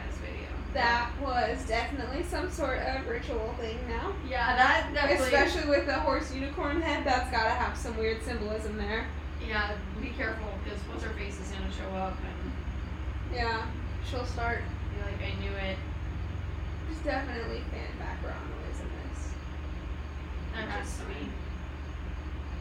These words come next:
Speaker 2: It's cooled down a little bit since we've been sitting here. Probably just 'cause it's gotten, like, darker on the outside.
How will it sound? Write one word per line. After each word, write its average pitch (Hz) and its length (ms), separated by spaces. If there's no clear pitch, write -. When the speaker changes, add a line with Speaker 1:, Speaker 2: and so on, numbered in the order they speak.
Speaker 2:
It's - 120
cooled 427 200
down 240 240
a 220 80
little - 160
bit - 180
since 240 220
we've - 120
been - 200
sitting 139 320
here. - 160
Probably 254 240
just 254 160
'cause 277 160
it's - 100
gotten, - 280
like, - 220
darker - 360
on - 160
the - 80
outside. - 360